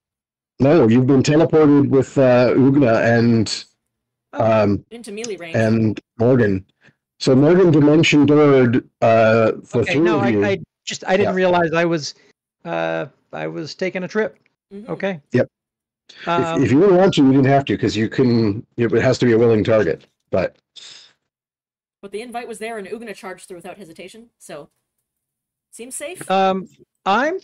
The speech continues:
Speaker 2: I'm going to do my job, which is to draw fire. Uh, nineteen deception, twenty-three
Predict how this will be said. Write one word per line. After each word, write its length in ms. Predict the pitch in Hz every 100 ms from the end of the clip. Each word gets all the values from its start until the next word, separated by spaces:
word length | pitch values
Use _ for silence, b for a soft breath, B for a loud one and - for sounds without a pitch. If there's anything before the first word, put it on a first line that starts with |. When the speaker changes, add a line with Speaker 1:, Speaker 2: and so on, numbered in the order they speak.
| - - -
Speaker 2:
I'm 240 | 180 196
going 320 | 208 202 214
to 120 | 208 226
do 500 | 190 190 185 196 202 _ _ _ _ _ _ _
my 280 | 175 196 208
job, 520 | 175 262 151 135 92 - _ _ _ _ _ _ _ _
which 200 | 226 226
is 180 | 220 190
to 120 | -
draw 300 | 185 175 165
fire. 420 | - - - - _ _ _ _ _ _ _ _ _ _ _ _ _ _ _ _ _ _ _ _ _
Uh, 640 | 160 160 160 - - - - _ _ _ _ _ _ _ _ _ _ _ -
nineteen 760 | 165 185 208 - 214 202 202
deception, 840 | 196 196 208 196 - 196 190 190 190 _ _ _ _ _ _ _ _ -
twenty-three 1160 | - 214 208 196 - 220 220 214 208 208 202